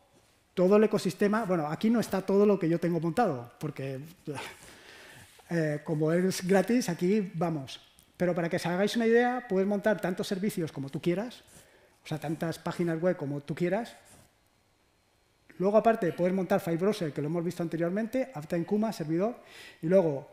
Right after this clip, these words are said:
interesantes, tenéis acceso a los logs directamente desde Portainer o montando un servicio que se llama Docel. Entonces, tú directamente no te tienes que meter en la máquina a ver qué es lo que ha fallado en tu WordPress porque has estado toqueteando allí dentro y no sabes exactamente qué es lo que has hecho.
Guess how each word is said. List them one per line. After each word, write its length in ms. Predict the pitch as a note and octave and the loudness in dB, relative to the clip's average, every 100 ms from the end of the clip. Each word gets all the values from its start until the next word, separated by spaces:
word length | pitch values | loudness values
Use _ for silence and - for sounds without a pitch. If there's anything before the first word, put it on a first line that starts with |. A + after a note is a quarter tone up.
| - - _ | -20 -20 _
interesantes, 800 | F#3+ F#3 F3+ G#3 A3+ D#3+ B2+ A#2+ - _ - | 2 4 4 2 2 0 -4 -8 -20 _ -6
tenéis 260 | E3+ F#3+ G#3+ | 0 0 0
acceso 380 | F#3+ G#3 - | -2 -4 -2
a 20 | E3 | -2
los 180 | D3+ | -2
logs 360 | D#3 G#3 - - | 0 0 -2 -12
directamente 840 | D3+ E3 F3+ F#3+ F3+ F#3+ G#3+ A3 G3 - _ | -4 0 0 0 -2 -2 -2 -2 -6 -18 _
desde 300 | D3 E3 D3+ | -4 -2 -2
Portainer 680 | D3 C#3+ G3 A#3+ C#4+ C4+ - - | -2 -2 0 0 0 -4 -12 -4
o 60 | |
montando 340 | E3 D#3+ F#3 G3 | -2 0 0 0
un 40 | |
servicio 520 | F3 F3+ G3 G#3 A3 | -2 -4 -2 -4 -6
que 100 | E3 | -6
se 80 | E3 | -4
llama 200 | E3+ F3+ | -2 -4
Docel. 380 | D3+ D#3 C3+ G#2+ _ _ _ - - - _ | -4 -6 -8 -14 _ _ _ -20 -20 -20 _
Entonces, 400 | E3+ F#3+ F#3 - - - _ _ - | -2 0 0 -2 -10 -20 _ _ 0
tú 160 | A#3 | 2
directamente 920 | F#3 F3+ F#3 F#3+ G3+ A3+ B3 - - _ | 4 2 2 0 2 0 0 -6 -20 _
no 160 | D3 F3+ | -6 0
te 100 | A3 | 2
tienes 240 | A#3 A3+ | 2 2
que 100 | - | 2
meter 260 | G3 F#3+ G3 | 0 2 4
en 100 | F#3+ | 4
la 80 | E3+ | 2
máquina 400 | F#3 F3 F#3 F3 | 0 0 0 2
a 20 | |
ver 160 | F#3 F3+ | 2 2
qué 80 | |
es 80 | E3 | 2
lo 100 | F#3 | 2
que 60 | F3 | 0
ha 40 | |
fallado 360 | - E3+ F3+ F3 | -2 0 2 2
en 80 | E3+ | 0
tu 120 | D#3+ | 0
WordPress 400 | E3 F#3+ F#3 - | 2 2 0 -4
porque 200 | D#3+ F#3 | -4 -4
has 100 | F#3+ | -4
estado 300 | F#3 F#3 F3+ | -2 0 0
toqueteando 480 | F3 F3 E3+ F3+ F3 | -2 -2 -2 0 0
allí 140 | E3+ | 0
dentro 260 | F3 F3+ E3+ | -2 -2 -2
y 60 | |
no 80 | F3 | -2
sabes 200 | F3+ F3 | -4 -6
exactamente 420 | D#3+ F#3 E3 E3 E3 | -6 -6 -6 -6 -4
qué 80 | |
es 60 | D#3 | -2
lo 60 | D3+ | -2
que 60 | |
has 100 | C#3+ | -6
hecho. 180 | G#3+ - | -4 0